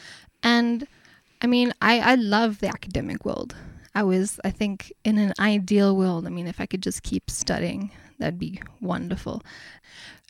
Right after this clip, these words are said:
I guess during the time when we left high school, I mean, the obvious choice was to go study at a university, um, even though we were studying in the humanities, which is always a little bit different to going to do engineering or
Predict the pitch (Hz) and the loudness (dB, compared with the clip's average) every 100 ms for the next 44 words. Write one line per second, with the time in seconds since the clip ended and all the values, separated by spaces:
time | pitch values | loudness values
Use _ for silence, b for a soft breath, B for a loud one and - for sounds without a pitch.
0 | - 220 233 226 233 226 214 226 214 208 | -6 4 4 6 6 6 4 2 4 4
1 | 214 311 320 208 - - - 220 214 - | 4 6 6 4 2 -8 2 4 4 2
2 | 208 202 202 196 208 208 - 220 214 208 | 2 4 2 -2 -4 -6 2 4 4 2
3 | - 214 202 - 196 - 247 202 - 190 | 0 0 0 -2 -6 -2 0 2 2 2
4 | 190 - 170 180 180 170 180 185 180 196 | 2 -2 -2 -2 -2 -4 -2 -2 -2 2
5 | 208 254 233 - 226 B B 208 196 214 | 2 2 0 -2 -6 B B 0 2 4
6 | 208 202 190 185 170 - 185 185 185 165 | 4 6 6 6 2 0 -2 -2 -6 -4
7 | 196 175 180 196 190 190 165 - 190 - | -4 -2 -2 -4 -4 -4 -6 -6 -8 -10
8 | B B B B B 208 208 220 196 190 | B B B B B 0 0 0 -2 0
9 | 185 - 185 - 185 - 185 185 165 208 | -2 -2 -4 -4 -10 -8 -10 -8 -8 -8
10 | - - - 190 165 160 165 143 135 208 | -10 -10 -8 -6 -6 -4 -4 -4 -8 -10